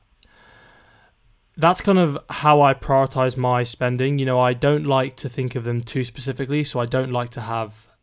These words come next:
like Monzo does, I don't like to have each different thing, so travel, uh, utility, food, drinks, all of that. I'd prefer to just have my food, which I, I think for me, food is a pri-, <laughs> is a priority expense. I don't know about you guys. Um,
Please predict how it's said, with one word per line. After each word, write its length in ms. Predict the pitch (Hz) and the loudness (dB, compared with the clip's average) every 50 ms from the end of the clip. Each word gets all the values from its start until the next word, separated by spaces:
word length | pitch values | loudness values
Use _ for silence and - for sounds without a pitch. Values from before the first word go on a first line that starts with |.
| _ _ _ _ _ | _ _ _ _ _
like 240 | - 127 127 127 120 | -4 -2 -2 -2 -2
Monzo 440 | 120 123 127 127 123 117 120 113 107 | 0 0 0 0 0 -2 -2 -4 -2
does, 220 | 113 110 107 104 | -4 -4 -4 -4
I 80 | 110 110 | -6 -6
don't 180 | 117 120 117 | -6 -4 -4
like 140 | 117 113 113 | -6 -6 -8
to 80 | 113 110 | -8 -8
have 260 | 107 110 110 110 113 - _ - | -8 -8 -8 -8 -10 -16 _ -8
each 300 | 139 127 127 - - - | -6 -6 -6 -8 -8 -8
different 300 | - 113 113 127 110 107 | -8 -8 -8 -8 -8 -8
thing, 180 | 120 110 110 | -8 -8 -8
so 140 | 107 - 113 | -8 -10 -12
travel, 760 | 107 - - - 127 113 110 110 113 110 110 107 107 107 - - _ _ _ _ _ _ _ _ _ _ _ _ _ _ - | -12 -10 -4 0 0 0 0 0 -2 -2 -2 -4 -6 -8 -10 -16 _ _ _ _ _ _ _ _ _ _ _ _ _ _ -8
uh, 340 | 139 120 117 110 110 110 107 110 | -4 -4 -2 -2 -2 -4 -6 -8
utility, 840 | 120 110 110 110 113 - 127 117 113 113 113 - 123 110 107 107 | -12 -12 -12 -12 -6 -4 -2 -2 -2 -2 -4 -6 -8 -6 -6 -8
food, 640 | 107 - - - 135 127 120 117 113 110 110 110 - | -10 -14 -4 0 0 2 2 0 -2 -4 -8 -12 -10
drinks, 500 | - - 123 113 113 120 127 - - - - | -4 -2 -2 -2 -2 -4 -8 -10 -10 -8 -4
all 180 | 139 131 127 120 | -2 -2 0 -2
of 100 | 113 110 | -2 -2
that. 260 | 117 110 107 107 - | -4 -4 -4 -4 -6
I'd 200 | 120 113 117 117 | -8 -8 -8 -10
prefer 260 | - - 123 131 131 123 | -10 -6 -4 -2 -2 -2
to 100 | - 131 | -4 -6
just 160 | 120 120 120 | -8 -8 -8
have 520 | - - - 120 117 113 104 107 - - _ _ _ _ _ - - 110 - - | -8 -8 -6 -6 -6 -6 -8 -12 -20 -20 _ _ _ _ _ -20 -20 -20 -14 -10
my 160 | - 123 113 | -8 -8 -8
food, 500 | 110 - - 143 147 151 160 170 165 - - - - _ _ _ | -8 -6 -4 0 2 2 2 0 -2 -6 -12 -20 -20 _ _ _
which 240 | - 139 143 - - | -2 -2 0 2 2
I, 220 | 180 160 151 156 160 | 2 4 4 4 2
I 20 | |
think 360 | 160 160 - 147 135 143 143 | 2 0 -4 -8 -8 -10 -14
for 160 | - - 139 120 113 - | -14 -14 -14 -8 -2 0
me, 180 | 147 156 156 | 0 0 0
food 280 | 147 - - 135 127 120 | 0 0 0 0 0 0
is 60 | 120 | -2
a 80 | 117 117 | -2 -4
pri-, 340 | 113 - 123 - - 165 147 | -4 -2 -2 0 0 0 0
<laughs> 20 | |
is 100 | 135 123 | -2 -2
a 60 | 127 | -4
priority 480 | 120 - - - - 113 113 117 - 123 | -6 -8 -8 -6 -4 -4 -4 -4 -6 -8
expense. 480 | 120 120 - - - 123 117 - - - | -10 -10 -10 -8 -6 -6 -6 -6 -8 -8
I 40 | |
don't 80 | 113 117 | -8 -8
know 40 | 110 | -8
about 140 | 107 107 113 | -8 -8 -8
you 140 | 113 113 | -8 -6
guys. 400 | 113 120 120 120 123 120 - - - - | -4 -2 -2 -2 -4 -6 -10 -14 -14 -8
Um, 440 | - 117 113 107 110 110 107 107 | -6 -6 -6 -6 -8 -10 -12 -12